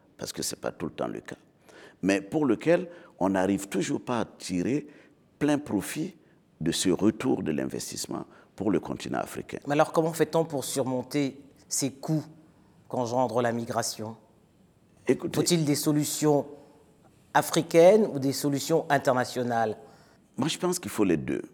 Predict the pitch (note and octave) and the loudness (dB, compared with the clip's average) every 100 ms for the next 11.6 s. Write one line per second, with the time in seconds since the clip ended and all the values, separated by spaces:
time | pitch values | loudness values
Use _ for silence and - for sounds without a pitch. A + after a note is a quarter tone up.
0 | _ _ - - D#3+ - C#3+ C#3+ - - | _ _ -12 -8 -8 -4 -4 -2 -6 -2
1 | D2+ B1+ - C#2+ - A2 - F#2 D2 A1 | -2 -2 -6 2 4 4 2 -2 -4 -6
2 | - _ _ - _ _ _ - - D2 | -12 _ _ -20 _ _ _ -12 -6 -6
3 | - - D3+ - - _ _ - - D2 | -4 -4 -4 -6 -20 _ _ -20 -12 -4
4 | C#2+ C2+ D2+ - - B1+ - - - - | -4 -2 -6 -6 -6 -6 -8 -10 -8 -8
5 | F3 - _ - _ _ _ - C2+ - | -8 -18 _ -20 _ _ _ -10 -8 -6
6 | - - D#2+ D2+ D#2+ D#2+ C#2+ B1+ - - | -6 -2 0 2 4 2 2 -4 -12 -20
7 | _ _ - D2+ D2 F2 F2+ E2 C#2+ - | _ _ -8 -6 -2 0 0 0 -2 -6
8 | - A#2 F2 - C2+ C#2 C2 A1+ G#1 A#1 | -2 0 0 -2 -6 -6 -6 -6 -8 -8
9 | C#2 G#1 G1+ G1+ G1+ G1+ G1+ G1+ G1+ G1+ | -8 -6 -6 -8 -10 -10 -10 -10 -10 -10
10 | G1+ G1+ G1+ G#1+ - A#1 C2+ C#2 C#2+ C#2+ | -10 -8 -8 -6 -6 -6 -6 -4 -4 -4
11 | C2 C2+ A#1+ - D2 D2+ | -4 -4 -4 -2 -2 -4